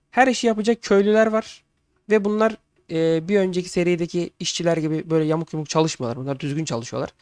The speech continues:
İ-, illa ki bug falan bir şeyler olabilir. Bakacağız ona. Ama bunlar düzgün çalışıyorlar. Bunun dışında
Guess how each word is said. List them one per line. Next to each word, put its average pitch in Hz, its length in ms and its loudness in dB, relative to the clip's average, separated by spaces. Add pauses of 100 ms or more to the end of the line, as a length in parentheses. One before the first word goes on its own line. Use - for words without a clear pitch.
(260)
İ-, - 240 -8
illa 208 280 0
ki 175 140 -10
bug 170 140 0
falan 165 300 0
bir 156 40 -10
şeyler 156 240 -2
olabilir. 151 400 -2
Bakacağız 139 340 -6
ona. 170 200 -6 (920)
Ama 240 180 2
bunlar 240 320 4
düzgün 226 280 0
çalışıyorlar. 226 560 2
Bunun 240 260 2
dışında 240 440 -2